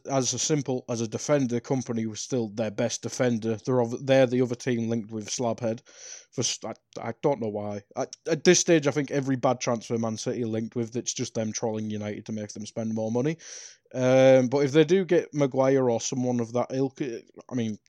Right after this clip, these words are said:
it's not gonna be as good as Kompany, but is that plugging up one of the last weaknesses in the squad, I suppose? 'Cause Stones hasn't really worked out. Um, or he has in bits and parts, but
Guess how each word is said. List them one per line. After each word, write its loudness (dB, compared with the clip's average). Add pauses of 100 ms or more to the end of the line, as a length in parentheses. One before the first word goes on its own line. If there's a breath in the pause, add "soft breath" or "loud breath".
(120)
it's -12
not -2
gonna -4
be -6
as -8
good -4
as -10
Kompany, -2
but -2
is -4
that 0
plugging 0
up -6
one -2
of -2
the -2
last -2 (720 soft breath)
weaknesses 2
in -2
the -4
squad, -2
I 0
suppose? -2
'Cause -2
Stones 0
hasn't -4
really 0
worked -2
out. -2 (1080)
Um, -2 (100)
or -2
he 2
has 0
in -6
bits -8
and -10
parts, -8
but -18